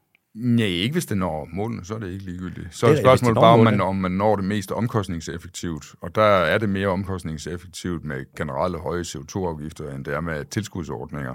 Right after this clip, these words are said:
Speaker 1: Men
Speaker 2: Ja.
Speaker 1: vi har bare valgt, fordi man ikke vil ramme bestemte industrier,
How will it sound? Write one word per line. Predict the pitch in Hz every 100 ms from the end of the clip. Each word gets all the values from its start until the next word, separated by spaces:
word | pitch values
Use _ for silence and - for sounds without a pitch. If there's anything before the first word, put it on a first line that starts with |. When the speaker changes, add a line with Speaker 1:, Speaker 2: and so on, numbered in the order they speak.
| - _ - -
Speaker 1:
Men | 104
Speaker 2:
Ja. | 95
Speaker 1:
vi | 113
har | 107
bare | 92 110
valgt, | 123 131 - - _ _ _ _ _ -
fordi | 92 107
man | 98 90
ikke | 95 98 107
vil | 98 92 80 73
ramme | 67 73 80 92 92 82 _
bestemte | - - 98 87 76 65 -
industrier, | 82 78 - 98 90 65 55 -